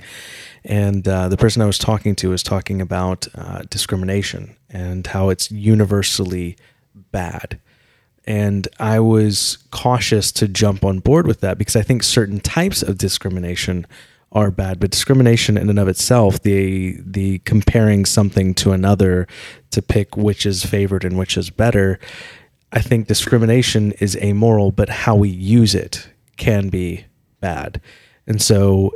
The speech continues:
an example that I was, you know, using to kind of describe it to him was, you know, like, kidnapping and human trafficking, right? Pretty universally a bad thing. There's an organization that I heard about called Krunam's Children, where Krunam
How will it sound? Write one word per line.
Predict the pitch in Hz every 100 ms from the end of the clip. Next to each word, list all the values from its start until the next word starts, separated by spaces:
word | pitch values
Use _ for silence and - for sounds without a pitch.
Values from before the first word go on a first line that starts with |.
| -
an | 101
example | 95 - 110 107 104 101 95
that | 98
I | 98
was, | 98 - -
you | - 104
know, | 92
using | 90 95 104 98 95
to | 92
kind | 95 101
of | 95
describe | 90 - 131 127
it | 101
to | - 95
him | 95
was, | 98 90 98
you |
know, | 92 90
like, | 87 90 - - - - _ -
kidnapping | 110 101 92 95 87 80 -
and | 98
human | 95 95 95
trafficking, | - 107 92 95 - - -
right? | 95 90 92 - _ _
Pretty | - 101
universally | 98 95 95 95 90 95 92 92
a | 92
bad | 87 90 87
thing. | - 101 95 82 - - - - -
There's | - -
an | 107
organization | 104 98 95 110 117 107
that | 101 98
I |
heard | 95 151 127
about | 98 90 -
called | - 92 92
Krunam's | - 107 101 95 95
Children, | - - 110 92 87 90 -
where | 98 92 92 92 92 - - -
Krunam | - - 110 107 101 101 98